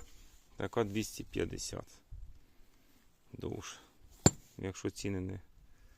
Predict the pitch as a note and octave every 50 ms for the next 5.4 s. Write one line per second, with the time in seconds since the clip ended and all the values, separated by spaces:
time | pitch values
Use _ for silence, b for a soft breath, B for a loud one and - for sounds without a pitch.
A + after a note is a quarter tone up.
0 | b b b b b b b b b b - - - - - - - - - -
1 | - - - G#2+ G2+ G2 G2+ - - - - - - G#2+ G2+ G2 - - G2 -
2 | - G#2 G#2 G2 - G2 - - G2 G2+ B2 C#3 - - B2 B2 A#2+ A#2 b b
3 | b b b b b b b b - - b b b b b b b b b b
4 | b b b b b b b b b b b b b - - - G#2+ G#2+ G#2 G2+
5 | G#2 G#2 G#2+ G#2 G#2 G#2 G2+